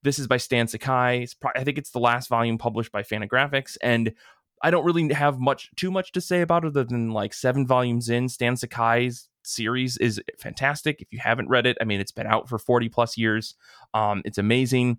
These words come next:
And this volume in particular adds some fun backstory and some throwback to old characters. You start to see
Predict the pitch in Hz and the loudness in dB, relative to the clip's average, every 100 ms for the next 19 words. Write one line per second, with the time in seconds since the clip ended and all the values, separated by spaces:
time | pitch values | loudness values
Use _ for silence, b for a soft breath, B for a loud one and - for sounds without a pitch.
0 | B B B _ 131 131 127 120 156 185 | B B B _ 0 2 2 2 0 0
1 | - 156 156 147 131 120 143 135 131 123 | 2 2 2 0 -2 -4 -2 0 2 2
2 | - 117 117 - 120 110 120 117 113 104 | 0 0 0 -2 -4 0 0 2 2 0
3 | 110 - 120 107 113 110 - 104 113 110 | -2 -4 -2 0 2 0 -4 -8 0 2
4 | 107 107 - - 107 104 113 107 - 107 | 2 -2 -2 0 0 2 0 0 0 -2
5 | 110 - 139 135 - 123 120 | -2 -2 -2 -4 -2 -2 -2